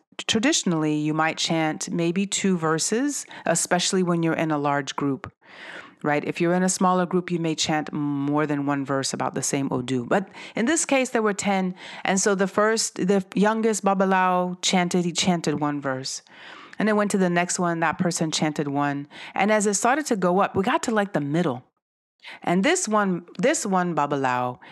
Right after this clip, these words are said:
he was young. He was, like, mm, he was, like, eighteen, nineteen years old. And he was really feeling himself because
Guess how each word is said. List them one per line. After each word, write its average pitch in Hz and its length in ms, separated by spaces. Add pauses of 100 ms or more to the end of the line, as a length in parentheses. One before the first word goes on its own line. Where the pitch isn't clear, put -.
he 202 120
was 208 240
young. 139 420
He 160 100
was, 160 100
like, 151 300 (340)
mm, 175 400
he 190 120
was, 180 180
like, 139 240
eighteen, 143 720
nineteen 139 360
years 135 220
old. 123 320 (420)
And 202 220
he 247 180
was 175 240
really 156 300
feeling 151 400
himself 120 640
because 131 500